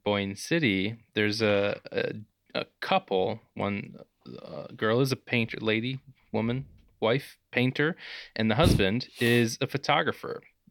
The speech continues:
Uh, he shoots both digital and film, and he uses a,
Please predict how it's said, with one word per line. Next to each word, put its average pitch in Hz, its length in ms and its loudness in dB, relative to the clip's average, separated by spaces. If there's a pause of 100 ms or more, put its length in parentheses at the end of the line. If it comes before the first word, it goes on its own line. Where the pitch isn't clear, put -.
(200)
Uh, 101 260 0 (140)
he 117 120 -2
shoots - 360 -2
both 110 260 0
digital 107 380 0
and 170 200 2
film, - 520 -4
and 107 120 -2
he 107 80 -4
uses 110 380 -2
a, 98 320 -2